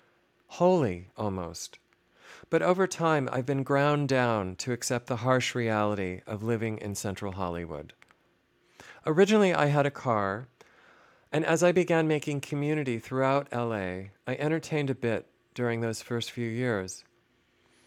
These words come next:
I invited long-lost relatives as well as brand new friends over for dinner. I even hosted a couple of seders.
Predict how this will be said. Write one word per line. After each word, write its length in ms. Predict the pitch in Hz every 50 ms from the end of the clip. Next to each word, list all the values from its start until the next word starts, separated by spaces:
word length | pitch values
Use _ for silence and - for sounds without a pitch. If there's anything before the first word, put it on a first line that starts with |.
| _ _ -
I 100 | 135 147
invited 460 | 151 147 135 147 156 160 156 151 123
long-lost 760 | 127 131 131 135 143 151 156 151 147 143 143 139 135 - -
relatives 640 | 143 135 139 147 151 147 - 123 104 90 87 90 -
as 180 | - 123 113
well 160 | 127 139 143 143
as 120 | 139 123
brand 340 | 120 - 147 147 151 160 165
new 120 | 170 165
friends 540 | 156 - - 175 185 160 123 101 90 - - -
over 300 | - 127 127 127 143 139
for 160 | 127 - 143
dinner. 420 | 127 139 139 143 143 110 85 87 101 - _ _ _ _ _ _ _ _ _ _ _ _ _ _ -
I 80 | - 156
even 360 | - 151 175 185 202 202 190
hosted 460 | 170 160 147 147 - - 147 143 143
a 60 | 143
couple 380 | 139 - 139 143 131 - 143 139
of 100 | 143 127
seders. 720 | - - - 135 139 147 139 117 90 82 85 - - -